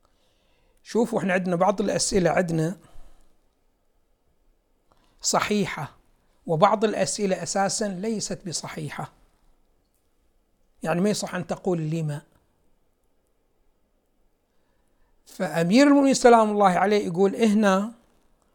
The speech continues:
عندما تتكلم عن وج-، عن الوجود، فالوجود ما يصح أن تقول لما وجد ومن الذي أوجده.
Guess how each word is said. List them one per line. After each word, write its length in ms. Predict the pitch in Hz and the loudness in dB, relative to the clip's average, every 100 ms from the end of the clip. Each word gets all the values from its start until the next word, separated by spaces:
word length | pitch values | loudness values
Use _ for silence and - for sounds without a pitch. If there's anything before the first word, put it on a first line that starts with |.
| _ | _
عندما 440 | 185 165 180 175 | -4 2 2 2
تتكلم 720 | 165 208 - 226 226 185 151 - | 0 -2 4 4 6 2 -2 -4
عن 180 | 180 185 | -2 0
وج-، 300 | 180 180 156 | 0 -2 -2
عن 220 | 196 220 | 2 4
الوجود، 680 | 262 226 202 160 220 254 269 - - _ _ _ _ _ _ _ _ _ _ _ _ _ _ _ _ | 4 4 2 2 2 4 2 -4 -18 _ _ _ _ _ _ _ _ _ _ _ _ _ _ _ _
فالوجود 520 | - 185 185 170 214 | -4 0 2 2 0
ما 200 | 185 240 | 2 2
يصح 320 | 262 - 233 214 | 2 0 -4 -4
أن 140 | 190 | -4
تقول 340 | 196 - 208 | -6 -2 -2
لما 340 | 190 185 220 190 | 0 0 0 2
وجد 800 | 175 175 190 190 214 214 247 247 - _ _ _ _ _ - | 0 0 0 0 4 4 4 -4 -18 _ _ _ _ _ 2
ومن 340 | 180 180 208 | 4 4 2
الذي 500 | 190 170 170 185 196 | 0 -2 -2 -2 -4
أوجده. 480 | 165 151 143 139 143 | -6 -6 -8 -10 -12